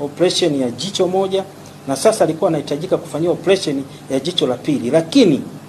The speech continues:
alikosa fedha kutokana na matumizi makubwa ya kumhudumia huyo mpenzi wake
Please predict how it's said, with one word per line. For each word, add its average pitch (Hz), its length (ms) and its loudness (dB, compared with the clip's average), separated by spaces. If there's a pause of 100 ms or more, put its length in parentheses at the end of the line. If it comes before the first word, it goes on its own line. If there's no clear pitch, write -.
(300)
alikosa 165 460 0
fedha 226 400 6
kutokana 165 460 0
na 156 80 0
matumizi 156 480 -4
makubwa 151 560 0 (320)
ya 139 80 0
kumhudumia 147 640 0
huyo 160 180 4
mpenzi 131 360 -2
wake 143 300 2